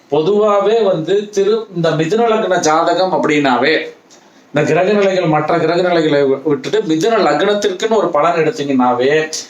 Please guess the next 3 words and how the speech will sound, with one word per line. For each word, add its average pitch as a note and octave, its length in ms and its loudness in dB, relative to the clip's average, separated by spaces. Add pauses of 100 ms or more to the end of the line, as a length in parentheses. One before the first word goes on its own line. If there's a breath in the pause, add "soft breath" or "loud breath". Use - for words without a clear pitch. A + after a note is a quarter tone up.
(160 loud breath)
இவர்களுக்கு G3 760 0
திருமண A#3 540 0
நேரத்தில் F3 760 0